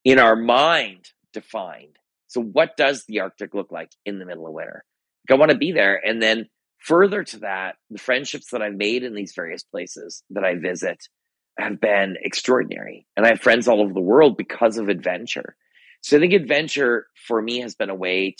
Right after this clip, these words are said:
to not only learn about myself, but also learn about other people, make lifelong friends, learn about culture, learn about history, learn about all these different elements.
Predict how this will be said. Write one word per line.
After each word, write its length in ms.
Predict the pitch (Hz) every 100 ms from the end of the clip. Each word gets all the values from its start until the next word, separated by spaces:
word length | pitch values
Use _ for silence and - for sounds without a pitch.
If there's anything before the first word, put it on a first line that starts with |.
| -
to 380 | 98 90 87 - _ _ _ -
not 140 | 120
only 160 | 147 135
learn 220 | 117 113
about 200 | 98 101
myself, 500 | 95 - - 113 107 -
but 120 | 101
also 720 | 101 104 - 107 101 98 90 _
learn 240 | 104 110
about 340 | 104 101 92 80 _
other 160 | 101 98
people, 800 | - 135 123 123 117 117 113 - _ _ _
make 240 | 104 110 - _ -
lifelong 460 | 123 123 117 107
friends, 540 | 95 117 101 101 101 -
learn 160 | - 120
about 220 | 110 104
culture, 560 | - 110 107 - 101 92
learn 200 | 101 117
about 160 | 113 101 -
history, 540 | 107 - 104 95 - -
learn 240 | 117 139
about 320 | 131 107 98 - _ _ _ _
all 180 | 120 135
these 180 | 131 117
different 240 | 117 -
elements. 400 | 101 123 98 98